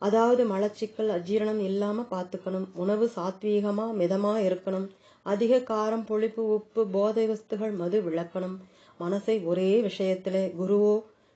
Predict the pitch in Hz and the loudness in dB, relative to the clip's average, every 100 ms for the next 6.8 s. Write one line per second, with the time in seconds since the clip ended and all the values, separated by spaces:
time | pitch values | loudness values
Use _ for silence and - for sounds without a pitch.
0 | - 208 254 262 240 240 233 180 180 196 | 4 6 6 4 4 2 0 -2 -2 0
1 | 240 202 196 196 _ _ _ 196 208 254 | 2 2 0 -4 _ _ _ 0 6 8
2 | 269 277 285 220 233 247 254 254 - 240 | 8 6 4 2 0 4 2 2 -2 0
3 | 196 220 240 247 269 208 196 190 214 - | 2 6 6 6 4 2 0 -4 -6 -6
4 | 175 180 190 196 - - _ _ _ _ | -6 -2 -2 -4 -10 -20 _ _ _ _
5 | _ _ _ _ _ _ _ - - 214 | _ _ _ _ _ _ _ -20 -2 4
6 | 220 220 214 220 262 262 269 262 | 6 6 8 8 6 2 0 0